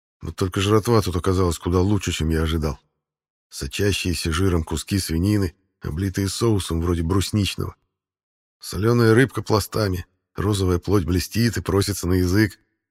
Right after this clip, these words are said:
Тушёные овощи вроде баклажанов, засыпанные чёрными семенами. У меня в желудке заворчало так громко, что стоявший перед Юхиро невысокий парень оглянулся,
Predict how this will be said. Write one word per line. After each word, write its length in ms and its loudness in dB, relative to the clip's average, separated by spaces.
Тушёные 520 2
овощи 340 4
вроде 240 2
баклажанов, 760 0
засыпанные 600 0
чёрными 420 2
семенами. 560 0
У 100 -12
меня 180 -2
в 40 -4
желудке 520 -2
заворчало 600 -2
так 320 -2
громко, 600 0
что 220 -8
стоявший 560 2
перед 240 0
Юхиро 480 2
невысокий 480 0
парень 340 4
оглянулся, 560 2